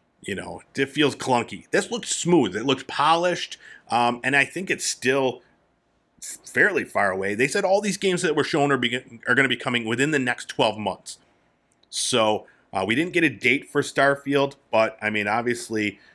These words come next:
uh, it's coming along nicely. So, I was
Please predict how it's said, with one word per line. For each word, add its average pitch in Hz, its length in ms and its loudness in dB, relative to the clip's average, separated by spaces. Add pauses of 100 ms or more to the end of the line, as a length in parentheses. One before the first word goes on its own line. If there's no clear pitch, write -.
(360)
uh, 92 280 0
it's - 160 -6
coming 120 320 -4
along 95 360 -4
nicely. - 480 -18 (680)
So, 85 300 -12 (220)
I 120 160 2
was 180 220 4